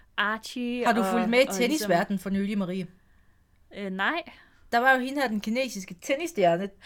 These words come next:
Speaker 1: Ja, det er
Speaker 2: forsvandt,
Speaker 1: rigtigt.
Speaker 2: hvor der kommer
Speaker 1: Ja.
Speaker 2: et brev, som tydeligvis fra, fra den kinesiske regering. "Jeg
Speaker 1: Ja.
Speaker 2: har det super godt. Lad være med
Speaker 1: Ja.
Speaker 2: at lede efter mig mere. Kom og spil
Speaker 1: Ja.
Speaker 2: tennis."
Speaker 1: Ja.
Speaker 2: Sådan taler hun nemlig i mit hoved. Og,
Speaker 1: Ja, ja,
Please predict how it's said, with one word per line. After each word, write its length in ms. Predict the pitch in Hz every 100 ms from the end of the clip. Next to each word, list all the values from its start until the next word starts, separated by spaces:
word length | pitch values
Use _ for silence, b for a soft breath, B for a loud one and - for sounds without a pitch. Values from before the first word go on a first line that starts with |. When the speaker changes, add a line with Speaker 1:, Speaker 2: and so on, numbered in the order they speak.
| B -
Speaker 1:
Ja, 60 | 196
det 80 | 277
er 40 |
Speaker 2:
forsvandt, 380 | 330 - 330 285
Speaker 1:
rigtigt. 300 | 285 294 233 B -
Speaker 2:
hvor 140 | -
der 100 | 214
kommer 360 | 214 254 285 220
Speaker 1:
Ja. 60 | 175
Speaker 2:
et 80 |
brev, 300 | 175 220 226
som 160 | 196 208
tydeligvis 500 | - 294 294 214 180
fra, 300 | - 202 175 170
fra 200 | - 185
den 140 | 208
kinesiske 640 | 202 226 254 254 - - 185
regering. 680 | 190 180 233 226 196 - B B B B -
"Jeg 80 | -
Speaker 1:
Ja. 60 | 427
Speaker 2:
har 220 | 330 294
det 160 | 220 208
super 340 | - 302 311
godt. 500 | 285 226 247 - - - -
Lad 140 | 190
være 200 | 220 277
med 100 | 311
Speaker 1:
Ja. 60 | 269
Speaker 2:
at 60 |
lede 220 | 247 269 240
efter 200 | - 240
mig 160 | 220
mere. 240 | 226 240 285
Kom 200 | - 240
og 60 |
spil 200 | 277 233 196
Speaker 1:
Ja. 60 |
Speaker 2:
tennis." 380 | 220 196 - - B B B B B -
Speaker 1:
Ja. 140 | 220 - -
Speaker 2:
Sådan 200 | 240 226
taler 240 | 226 180
hun 100 | 185
nemlig 180 | 175 185
i 40 |
mit 180 | 175 165
hoved. 200 | 165 165 170 b b b -
Og, 220 | - 208
Speaker 1:
Ja, 160 | 214 196
ja, 140 | 190